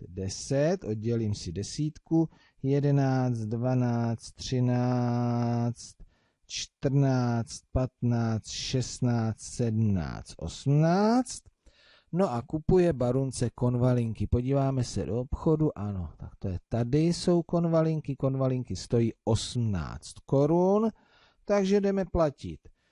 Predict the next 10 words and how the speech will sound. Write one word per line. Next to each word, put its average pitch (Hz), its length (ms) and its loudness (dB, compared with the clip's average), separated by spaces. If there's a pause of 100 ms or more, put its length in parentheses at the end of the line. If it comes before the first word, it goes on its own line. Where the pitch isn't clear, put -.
(180)
Bez 165 260 -4
jedné, 143 520 -2
bez 123 260 -4
dvou, 123 240 -4
bez 117 280 -6
tří, 113 260 -6
bez 107 240 -6
čtyř, 107 340 -8
bez 123 220 -8
pěti, 139 420 -6